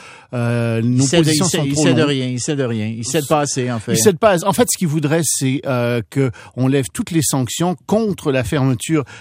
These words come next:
Speaker 1: d'un site, euh, le site de Yongbyon. Et on sait bien qu'ils ont d'autres sites. Enfin, il l'a pas dit comme ça, mais
Speaker 2: Fait que ça,
Speaker 1: ça
Speaker 2: ça
Speaker 1: revenait
Speaker 2: va
Speaker 1: à
Speaker 2: pas,
Speaker 1: ça.
Speaker 2: là. Ça
Speaker 1: Ça
Speaker 2: va pas.
Speaker 1: marche pas. Et je préfère partir.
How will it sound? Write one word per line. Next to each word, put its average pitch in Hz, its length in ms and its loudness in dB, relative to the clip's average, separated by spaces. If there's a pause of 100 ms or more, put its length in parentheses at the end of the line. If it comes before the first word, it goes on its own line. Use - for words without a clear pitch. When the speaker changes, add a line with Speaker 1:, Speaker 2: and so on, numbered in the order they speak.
(100)
Speaker 1:
d'un 160 240 2
site, - 420 -4
euh, 120 220 2
le 117 160 0
site 151 240 -4
de 127 120 2
Yongbyon. 117 600 0 (220)
Et 139 60 0
on 143 80 2
sait 143 180 -2
bien 139 200 2
qu'ils 131 240 -2
ont 131 80 2
d'autres 131 480 -2
sites. - 300 -6
Enfin, 110 140 -4
il 110 40 -2
l'a 110 80 -2
pas 113 140 -2
dit 107 140 -6
comme 104 200 -2
ça, 147 200 -2
mais 127 120 0
Speaker 2:
Fait 120 100 -2
que - 60 -6
ça, 127 120 0
Speaker 1:
ça 113 120 0
Speaker 2:
ça 123 60 2
Speaker 1:
revenait 131 220 4
Speaker 2:
va 123 40 2
Speaker 1:
à 117 60 0
Speaker 2:
pas, 135 60 0
Speaker 1:
ça. 120 120 2
Speaker 2:
là. 87 100 -4 (140)
Ça 110 100 -6
Speaker 1:
Ça - 20 -
Speaker 2:
va 85 120 -4
pas. 156 40 8
Speaker 1:
marche 135 280 2
pas. 135 220 0 (220)
Et 131 360 2
je 156 160 -2
préfère 185 320 -2
partir. 170 260 -4